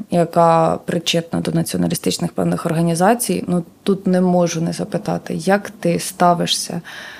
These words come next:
до тих, хто свого часу казав: «Я націоналіст», е, постив, е, якісь, е,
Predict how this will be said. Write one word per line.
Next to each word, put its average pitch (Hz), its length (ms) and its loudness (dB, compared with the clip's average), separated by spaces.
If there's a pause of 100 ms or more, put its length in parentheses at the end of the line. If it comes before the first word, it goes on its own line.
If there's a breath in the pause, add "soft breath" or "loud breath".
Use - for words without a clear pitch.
(240 loud breath)
до 190 240 2
тих, 190 360 0
хто - 460 -4
свого 175 320 2
часу 175 520 2
казав: 170 440 2
«Я 175 180 4
націоналіст», 170 760 0 (1120 loud breath)
е, 180 200 2 (260)
постив, 190 600 4 (140)
е, 190 200 0
якісь, 175 840 0
е, 170 300 2